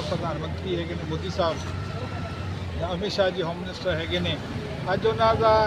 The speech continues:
ਇਹ ਹੌਸਲਾ ਨਹੀਂ ਪੈਂਦਾ ਹੈਗਾ ਕਿ ਉਹ, ਉਹ ਸੀਟਾਂ ਵਿੱਚ ਜਾ ਕੇ ਕੰਪੇਨਿੰਗ ਕਰ ਸਕਣ। ਇਹਦਾ ਮਾੜਾ ਅਸਰ ਇਸ ਕਰਕੇ ਕਿ ਇਹਨਾਂ ਨੇ ਦਸਾਂ ਸਾਲਾਂ ਦੇ ਵਿੱਚ ਜਿਹੜਾ ਹੈਗਾ, ਸਾਰੇ ਦੇਸ਼ ਨੂੰ ਲੁੱਟਿਆ ਹੈਗਾ ਔਰ ਈ ਡੀ, ਸੀ ਬੀ ਆਈ ਦਾ ਜਿਹੜਾ ਇਸਤੇਮਾਲ ਕਰਕੇ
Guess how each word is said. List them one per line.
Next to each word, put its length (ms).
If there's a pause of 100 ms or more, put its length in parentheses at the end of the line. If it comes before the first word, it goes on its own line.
ਇਹ 240
ਹੌਸਲਾ 360
ਨਹੀਂ 120
ਪੈਂਦਾ 280
ਹੈਗਾ 260
ਕਿ 140
ਉਹ, 280
ਉਹ 60
ਸੀਟਾਂ 300
ਵਿੱਚ 240
ਜਾ 140
ਕੇ 80 (120)
ਕੰਪੇਨਿੰਗ 420
ਕਰ 80
ਸਕਣ। 920
ਇਹਦਾ 240
ਮਾੜਾ 300
ਅਸਰ 240
ਇਸ 140
ਕਰਕੇ 260
ਕਿ 140
ਇਹਨਾਂ 260
ਨੇ 180 (220)
ਦਸਾਂ 240
ਸਾਲਾਂ 300
ਦੇ 140
ਵਿੱਚ 100 (140)
ਜਿਹੜਾ 180
ਹੈਗਾ, 300 (460)
ਸਾਰੇ 220
ਦੇਸ਼ 320
ਨੂੰ 140
ਲੁੱਟਿਆ 300
ਹੈਗਾ 320 (640)
ਔਰ 140 (180)
ਈ 140
ਡੀ, 280 (320)
ਸੀ 220
ਬੀ 160
ਆਈ 160
ਦਾ 120
ਜਿਹੜਾ 180
ਇਸਤੇਮਾਲ 420
ਕਰਕੇ 280